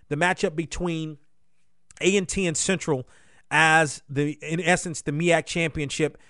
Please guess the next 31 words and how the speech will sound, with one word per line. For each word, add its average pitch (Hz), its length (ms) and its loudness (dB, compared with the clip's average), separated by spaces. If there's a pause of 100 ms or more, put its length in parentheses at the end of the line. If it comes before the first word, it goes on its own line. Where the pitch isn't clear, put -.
(280)
um, 131 260 -4
the 131 220 -2
Saturday 165 500 2
before 147 360 -2
Thanksgiving. 143 680 -2
So 143 200 -2
Central, 202 540 0 (460)
you 151 100 -6
know, 139 280 -2 (300)
uh, 127 420 -4
Howard, 202 520 8
a-, 170 160 -10
again, 165 640 2 (800)
the 165 200 2
one 196 320 4
loss 190 280 6
really 175 280 2
hurts 180 340 -2
them, 202 320 -2
but 147 220 0
anything 196 500 -2
could 156 180 -6
happen. 185 440 -2
And 156 180 -4
then 170 80 -2
they 160 140 2
have 151 200 0
the 139 80 -4
tiebreaker 156 680 -2 (240)
situation 156 520 -6
against 143 480 -4